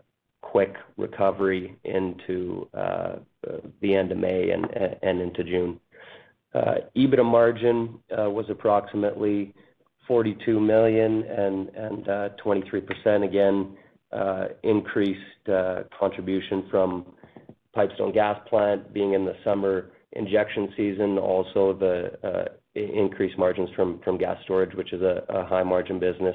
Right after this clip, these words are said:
higher margin in the summer, uh, and then a, a little bit of a, uh, impact in the early part of the quarter from the refinery, uh, but overall, adjusted ebitda of approximately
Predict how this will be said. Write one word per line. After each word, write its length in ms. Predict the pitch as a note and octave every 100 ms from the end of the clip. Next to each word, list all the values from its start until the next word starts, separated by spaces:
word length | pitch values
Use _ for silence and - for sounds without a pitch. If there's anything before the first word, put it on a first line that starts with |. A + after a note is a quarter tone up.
| -
higher 220 | F2+ F2+
margin 380 | F2 F2+ F2 E2+
in 80 | E2
the 80 | -
summer, 380 | F#2+ F#2+ F#2 - - - - _
uh, 320 | - F#2+ - -
and 180 | - F#2
then 320 | F#2 F2+ F2 -
a, 320 | F2+ - -
a 20 |
little 220 | F2+ F2+ E2+
bit 160 | E2+
of 140 | - F2+
a, 220 | F2+ - - _ _ _ _
uh, 300 | F#2 F2+ - - -
impact 560 | G#2 G2 F#2+ F#2 -
in 140 | F#2 F2
the 200 | F2 D2+ _ _ _ _ _ _ G#2
early 240 | G2+ G2
part 240 | F#2+ F#2
of 20 | F2+
the 60 |
quarter 320 | - F#2 F2+ F2+
from 140 | F2+
the 60 | F2
refinery, 640 | E2+ F#2 G2 F#2+ F#2+ F#2+ - - _ -
uh, 100 | G2
but 180 | F2+ F#2
overall, 800 | F#2+ F#2 F#2 F2+ F2 F2 F2+ - _ -
adjusted 420 | - G2 F#2+ -
ebitda 300 | F#2+ - F#2
of 180 | F#2 F#2
approximately 600 | F#2 F#2 F2+ - F#2 -